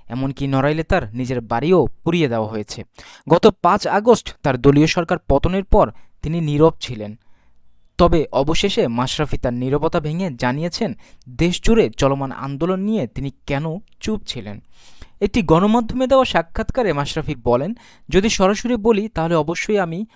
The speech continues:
অনেক মানুষের প্রত্যাশা পূরণে ব্যর্থ হয়েছি।" তিনি আরও বলেন, "আমি কিছু করার চেষ্টা করিনি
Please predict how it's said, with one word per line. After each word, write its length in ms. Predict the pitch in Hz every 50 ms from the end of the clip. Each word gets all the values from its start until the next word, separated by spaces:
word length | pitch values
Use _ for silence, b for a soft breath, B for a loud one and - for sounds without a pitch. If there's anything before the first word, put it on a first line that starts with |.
| b b b
অনেক 280 | 131 147 165 165 -
মানুষের 420 | 160 156 156 165 160 - 190 151 117
প্রত্যাশা 520 | - - 135 131 - - 151 151 139 160
পূরণে 440 | - - 156 156 160 175 185 139 104 - _ _ -
ব্যর্থ 360 | - 113 131 135 127 - - 135
হয়েছি।" 480 | 123 117 117 107 - - - - - - - _ b b b b b b b b
তিনি 200 | - 220 233 220
আরও 220 | 196 185 190 214
বলেন, 340 | 220 208 214 185 160 185 220 220 b b b b b
"আমি 220 | - 139 170 185
কিছু 220 | 175 185 - - 208
করার 260 | - 175 165 185 180 -
চেষ্টা 340 | - 208 208 196 - - 226
করিনি 340 | 220 - 240 220 196 208 220